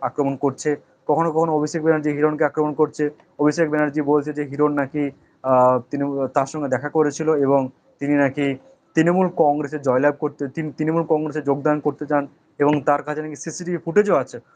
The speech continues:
অর্থাৎ সব মিলিয়ে ঘাটালের রাজনীতি রীতিমতো উত্তপ্ত হয়ে উঠেছে লোকসভার নির্বাচনের নিরিখে। একমাত্র রেজাল্ট প্রমাণ করবে ঘাটালের মানুষ কাকে চাইছেন। একমাত্র মানুষ চাই, মানুষ ভোটের খাতার নিরিখে তার সামনে ভোট দিয়ে মানুষ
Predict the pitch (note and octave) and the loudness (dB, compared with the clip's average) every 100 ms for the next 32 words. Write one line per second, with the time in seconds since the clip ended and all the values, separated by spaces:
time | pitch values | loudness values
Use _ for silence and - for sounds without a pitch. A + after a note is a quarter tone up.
0 | _ - E3+ B3+ A#3+ - E3+ G#3 A#3 A3+ | _ -2 0 2 0 0 2 4 2 0
1 | D3 B2 - C3 C#3 F3+ E3 B2+ C3 F3+ | -2 -8 -8 -6 0 2 2 2 0 -6
2 | F3 C#3+ A#2+ _ _ - C3 E3 A#3 G#3+ | -4 -4 -4 _ _ -4 -2 2 2 2
3 | D#3+ C3+ B2 F3 - A3+ A3 A#3 F3 E3 | 0 0 2 -2 2 2 2 -2 -2 -2
4 | D#3 D3+ D3 F3+ F3+ _ - D3+ - F3+ | -4 -6 -4 -4 -4 _ 0 0 2 2
5 | E3 D3 C3+ C#3 D3+ C#3+ C#3+ B2+ B2+ C3+ | 2 0 -6 0 0 0 -4 -4 -4 -4
6 | C3+ B2 - _ _ G3+ G#3 G#3 G#3 F3 | -4 -6 -8 _ _ -2 0 2 2 2
7 | F3+ F#3+ F#3+ F3 E3+ E3+ E3 D#3+ D#3 D#3+ | 2 0 2 -2 0 0 0 -2 -2 0
8 | D#3 D3+ D#3 D#3 D#3 C#3+ - C#3+ C#3+ C3+ | -2 -4 -4 -2 0 0 0 -4 -4 0
9 | D3+ D3 - _ _ C3+ C3 E3 G#3+ - | 2 2 -4 _ _ -2 0 2 -2 0
10 | C#3+ B2+ B2+ C#3 F#3+ F#3+ - _ _ _ | 0 0 0 0 -2 -6 -16 _ _ _
11 | B2+ - D#3 E3+ A3 G#3 - D3+ F3+ D#3 | -20 -2 0 2 0 0 -6 0 -2 -2
12 | C3+ C#3 E3 A3 - D3+ A#2+ _ _ _ | -10 -8 -4 -4 -2 -2 -2 _ _ _
13 | _ C3+ B2+ A#2+ - _ _ D3 C3+ C#3 | _ 2 2 2 -4 _ _ -4 -2 0
14 | B2+ A#2+ A#2+ B2+ A#2+ D3+ G3 E3 E3+ C#3+ | 0 -2 -6 -10 2 2 2 2 0 2
15 | B2+ C#3 | -2 -4